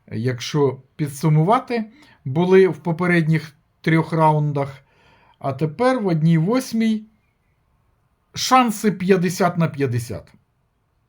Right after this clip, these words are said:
Одразу не буду тягнути гуму або ж кота за хвоста.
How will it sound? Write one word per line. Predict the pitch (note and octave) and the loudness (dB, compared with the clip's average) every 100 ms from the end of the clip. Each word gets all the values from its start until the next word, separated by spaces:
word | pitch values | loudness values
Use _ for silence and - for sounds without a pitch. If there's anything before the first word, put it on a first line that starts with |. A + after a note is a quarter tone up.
| _ _ _ | _ _ _
Одразу | A3 A3+ G#3 F3 B2+ C3 - _ - | 2 4 4 4 2 -6 -8 _ -2
не | E3 | 0
буду | G3+ F#3 E3 | 0 0 0
тягнути | E3 D#3 E3 E3 C#3 A#2 - _ _ _ _ | 0 0 0 0 -2 -4 -8 _ _ _ _
гуму | A#2+ B2 E3 C#4 C4 B3 - _ _ _ _ _ | -6 0 2 2 0 -4 -8 _ _ _ _ _
або | - C#3+ D#3 | -2 2 2
ж | D#3 - - | 0 -6 -4
кота | D#3+ D#3 A3 G#3 | -4 4 4 4
за | G3 | -2
хвоста. | G3 G3 F#3 - F#3+ F#3 | -2 -6 -6 -4 -4 -4